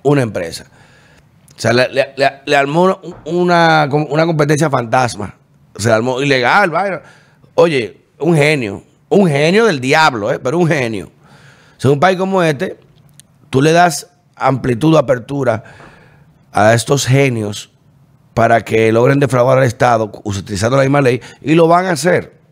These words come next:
Lo van a hacer. O sea que leí el proyecto y me, me llama muchas cuestionantes que vamos a debatir. Pero también vi las posiciones,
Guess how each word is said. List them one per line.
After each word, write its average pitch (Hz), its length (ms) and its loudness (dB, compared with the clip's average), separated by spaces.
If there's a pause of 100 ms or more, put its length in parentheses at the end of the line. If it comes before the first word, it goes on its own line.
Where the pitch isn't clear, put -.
(840)
Lo 135 180 0
van 143 220 2
a 143 60 -2
hacer. 98 340 -6
O 78 60 -16
sea 113 140 -6
que 113 200 -2 (340)
leí 127 220 0
el 165 100 0
proyecto 160 300 -4
y - 20 -2
me, 127 260 -2
me 123 140 -6
llama 139 180 2
muchas 147 360 0
cuestionantes 117 500 -4
que 110 60 -4
vamos 107 200 -2
a 110 60 2
debatir. 95 560 -2 (380)
Pero 147 440 0 (540)
también 147 800 0 (720)
vi 107 180 2
las 131 140 2
posiciones, 131 800 -2